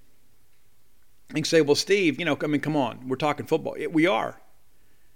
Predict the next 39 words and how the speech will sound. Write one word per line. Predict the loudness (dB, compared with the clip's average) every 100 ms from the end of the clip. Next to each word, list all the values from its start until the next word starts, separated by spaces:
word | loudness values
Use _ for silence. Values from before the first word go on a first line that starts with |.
| -20 -20 -20 -20 -20 -20 -20 -6
But | 0
college | 4 4 4
baseball | 4 4 6 2 4
players | 4 6 6 4 0 -8 -6
commit | 0 2 2
more | 2 2
of | 2
their | 2 2
time | 0 0 2
than | 2
anybody | 2 2 4 4
else | 2 -2 -4
in | -2 0 2
the | 0 -2 -12 -20 -20 -20 -12
college | 2 4 6 4 2 -4 -2
athletics | -2 2 2 2 -4 -6
system | -2 0 0 -2 -4 -6 -18 -20 -20 -8
to | 2
their, | 2
their | 2 0 0
game. | 2 -2 -4 -12 -20 -12
And | -4 -4
you | -2
could | 0
argue | 2 2 0
maybe | -2 0
softball's | 0 0 2 2 0
the |
same | -4 -2
way. | -2 -4 -8 -16 -20 -20 -20 -20 -20 -20 -20 -20 -20 -20 -20 -20 -20 -8
How | -4
many | -2
times | 0 0 0
do | -2
you | 0
see | 2 2
a | 2
guy | 2 2
with | 2 -2